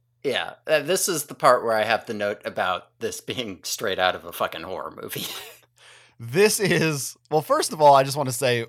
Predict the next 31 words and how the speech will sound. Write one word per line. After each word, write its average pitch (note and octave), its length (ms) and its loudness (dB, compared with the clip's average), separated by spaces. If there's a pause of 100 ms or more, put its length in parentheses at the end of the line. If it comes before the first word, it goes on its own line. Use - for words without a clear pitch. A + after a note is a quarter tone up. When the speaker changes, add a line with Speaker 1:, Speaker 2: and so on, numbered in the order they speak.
Speaker 2:
my B2 180 0
first F3 400 -4
thought C3+ 260 8
was, B2 600 -2 (260)
truly, D3 560 -4 (300)
I B2+ 120 2
thought C3 260 2
maybe B2+ 240 -4
the A#2 160 -8
Ellimist A2 500 -4
saved G#2+ 400 -6
Sadler's F#2+ 520 -6
life. F#2 440 -6 (240)
<laughs> - 1300 -16
Speaker 1:
Yeah, G#2+ 340 2
I D3 120 4
mean, C#3 340 2 (140)
Speaker 2:
Because F3+ 240 4
Speaker 1:
it, - 20 -2
Speaker 2:
there F#3+ 100 6
Speaker 1:
it - 40 8
Speaker 2:
was F3+ 80 6
Speaker 1:
is A#3 80 0
understandable G3 720 4
to B2+ 80 -10
be C3 100 0
like, C3 160 4
"She, - 140 -2
there's F3+ 300 0
no E3+ 160 2
way F2+ 500 2